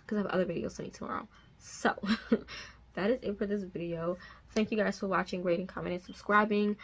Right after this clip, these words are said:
And if you want to see anything specific, any book reviews, any video ideas, let me know. What did you guys purchase for the month of March and April?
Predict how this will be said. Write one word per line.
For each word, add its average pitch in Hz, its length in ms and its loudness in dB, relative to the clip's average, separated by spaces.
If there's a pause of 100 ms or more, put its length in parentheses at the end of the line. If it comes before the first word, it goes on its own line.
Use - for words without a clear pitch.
(360)
And 180 500 -2
if - 280 -6
you 202 140 2
want 185 380 -2 (180)
to 185 100 -4
see 185 320 -6
anything 240 500 0
specific, 254 560 -2
any 190 160 -2
book 240 180 -10
reviews, 214 360 2
any 185 140 -2
video 208 240 2
ideas, 202 380 0
let 185 80 -6
me 180 120 -2
know. 196 360 0 (300)
What 214 160 4
did 185 240 -4
you 214 100 2
guys 214 300 2
purchase 208 400 -2
for 208 140 -6
the 214 80 0
month 202 280 0
of 214 120 -2
March 202 260 -2
and - 140 -12
April? 208 420 -2